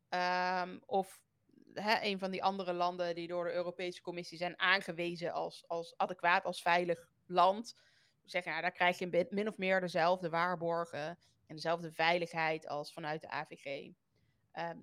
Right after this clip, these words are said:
dus het idee is dan vooral, van, dan, dan zit het in elk geval veilig, dan kunnen er geen,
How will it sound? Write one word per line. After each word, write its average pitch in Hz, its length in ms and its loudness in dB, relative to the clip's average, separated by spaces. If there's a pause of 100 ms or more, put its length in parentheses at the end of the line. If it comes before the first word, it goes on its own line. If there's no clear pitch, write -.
(120)
dus 190 120 -8
het 185 100 -12
idee 202 240 2
is 220 60 2
dan 214 200 2
vooral, 190 360 4
van, - 280 -2
dan, 170 220 -4
dan 165 320 -8 (180)
zit - 280 -2
het 220 100 -6
in 208 80 -6
elk 180 180 4
geval 180 220 0
veilig, 240 420 8
dan 185 280 -8
kunnen 180 200 -8
er 175 120 -4
geen, 185 460 0